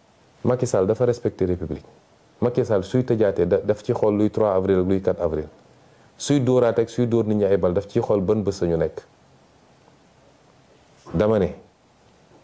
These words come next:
ku mën a xeex na xeex, ku mënul xeex na maadu ci li ñuy xeex. Waaye kenn duñu tënk ci yooyu. Ñenn ñi dañ naan, waaw, quatre avril feetu armée bi la, kon weeru ko. Ñun quatre avril, kenn tuddul quatre avril.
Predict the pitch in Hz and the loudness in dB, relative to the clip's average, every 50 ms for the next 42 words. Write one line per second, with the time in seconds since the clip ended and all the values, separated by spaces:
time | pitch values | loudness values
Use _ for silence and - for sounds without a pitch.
0 | _ _ _ _ _ _ _ _ _ _ _ _ _ _ _ _ - - 127 127 | _ _ _ _ _ _ _ _ _ _ _ _ _ _ _ _ -4 0 2 2
1 | 127 120 113 113 - 107 101 92 - - 90 92 92 90 - 90 85 - - - | 4 2 2 2 2 2 2 2 0 -4 -2 -2 -2 0 0 -2 -2 -2 -2 -2
2 | 113 117 113 113 104 95 - 107 98 90 - 90 90 87 90 98 98 92 95 90 | 0 2 2 2 0 0 0 0 -2 0 0 -2 0 0 2 0 0 0 -2 -2
3 | - 87 80 78 76 76 76 - 78 71 - - - - - _ _ _ _ _ | -4 -2 -2 -2 -4 -4 -2 -2 -2 -2 -2 -6 -18 -20 -20 _ _ _ _ _
4 | _ _ _ _ _ _ _ _ _ _ _ - - - - _ _ _ - - | _ _ _ _ _ _ _ _ _ _ _ -20 -20 -20 -20 _ _ _ -20 -12
5 | - - - 98 101 104 98 101 - 135 127 123 110 107 107 104 - 110 98 90 | -4 0 2 2 4 2 2 2 2 0 2 2 2 2 0 0 0 0 0 0
6 | 92 92 - 92 90 85 78 73 - - - - - - 95 113 123 117 113 110 | -2 -4 -2 0 2 2 2 0 -2 -8 -16 -18 -8 -2 0 2 2 2 2 2
7 | 117 117 113 107 110 107 104 104 113 113 - - _ _ _ _ _ - - 104 | 2 2 2 2 2 2 0 0 -2 -4 -8 -16 _ _ _ _ _ -4 0 0
8 | 104 101 104 110 110 107 - - _ _ _ _ _ _ - - 117 110 - - | 2 2 2 2 0 -2 -8 -18 _ _ _ _ _ _ -4 -4 -4 -4 -2 -2
9 | 98 98 92 101 104 101 101 - 104 101 - 110 - - 98 95 95 95 85 90 | -2 0 2 0 0 -2 0 0 0 0 0 -2 -2 0 0 2 2 2 2 2
10 | 92 92 98 95 - 110 104 104 98 98 95 85 - - 90 113 123 117 113 - | 2 2 0 0 0 -2 0 2 2 2 2 2 -2 -2 -2 -2 -2 -2 -2 -2
11 | 123 - - - 113 113 107 107 110 107 - 131 131 123 - 107 92 90 85 - | -4 -4 -2 -2 -2 -2 0 0 -2 -2 0 -2 -2 0 0 -2 -2 -2 0 -2
12 | 85 - - 80 76 76 76 73 | -4 -2 -2 -2 -2 0 -2 -4